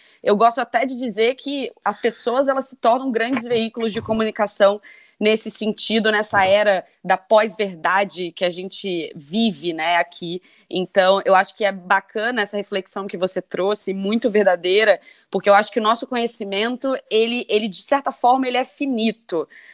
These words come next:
mas a nossa ignorância, ela precisa ser infinita, né? A gente precisa, de fato, tá sempre aberto a novas informações, a novos pontos de vista,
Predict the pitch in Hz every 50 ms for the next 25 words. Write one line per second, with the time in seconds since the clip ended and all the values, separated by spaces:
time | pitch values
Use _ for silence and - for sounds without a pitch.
0 | _ - 196 208 220 202 233 214 220 220 254 262 - 277 240 214 240 240 226 214
1 | 202 196 202 220 233 247 - - - 208 175 170 - - 202 202 214 214 214 233
2 | 214 220 220 - - - 247 262 220 240 233 240 - - 226 220 226 233 220 -
3 | - 208 185 180 185 180 180 - - 165 170 180 190 196 180 202 220 - - 220
4 | - 208 202 208 - - 254 262 254 247 - - - - 214 214 220 226 - -
5 | 214 - - 240 254 254 285 254 240 233 190 170 208 208 220 247 240 - - 220
6 | 208 202 196 196 196 190 190 175 190 185 - - 196 190 185 180 - - 196 190
7 | 196 190 185 180 185 196 196 196 - - - 196 190 190 190 196 185 175 180 165
8 | 160 180 190 196 - - - 208 202